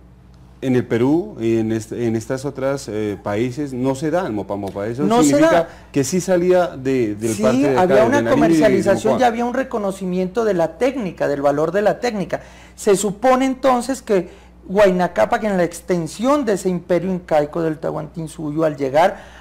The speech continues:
Speaker 2: a las estribaciones sures de lo que hoy es Colombia, conoce de la técnica y se lleva a esos pintores al Cusco, como lo han hecho todos los emperadores en la expansión de
Speaker 1: La iglesia también jugó un papel fundamental en, en la expansión de, de esta cultura.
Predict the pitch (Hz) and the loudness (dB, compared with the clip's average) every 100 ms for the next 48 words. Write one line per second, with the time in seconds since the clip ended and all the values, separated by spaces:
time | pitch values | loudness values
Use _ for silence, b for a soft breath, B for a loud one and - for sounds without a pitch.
0 | B 180 170 160 160 - 156 143 175 175 | B -2 0 -2 -6 -4 -4 -4 -4 -4
1 | 180 202 180 170 165 156 156 151 165 - | -4 -2 -2 -2 -4 -6 -6 -6 -6 -2
2 | 185 175 160 170 - B B B - - | 0 2 2 -2 -4 B B B -4 2
3 | 202 226 247 269 240 220 208 220 196 214 | 4 4 2 2 4 2 2 0 0 -2
4 | 226 - - 185 202 170 214 240 247 262 | -4 -6 -6 -4 -2 0 2 2 0 -6
5 | - 214 202 240 233 240 - 311 302 - | -10 -10 -4 -4 -4 -8 -8 -8 -8 -10
6 | 165 - b b b - 190 190 196 214 | -20 -20 b b b -2 2 6 6 4
7 | 247 269 - 240 254 226 196 190 190 196 | 0 -2 0 0 0 -2 -2 2 4 4
8 | 220 226 190 170 - 175 170 147 127 127 | 2 -2 -4 -4 -6 -4 -2 -2 -2 0
9 | 131 143 147 160 147 135 135 131 139 135 | 2 0 0 -2 -2 -2 -2 -4 -4 -4
10 | 131 117 139 117 104 117 123 - 117 110 | -4 -4 -4 -4 -2 -4 -4 -4 -4 -4
11 | - 113 101 - 98 - 151 101 98 87 | -4 -4 -4 -6 -8 -4 -4 -2 -4 -6
12 | 98 98 - 104 92 95 | -8 -10 -12 -12 -10 -10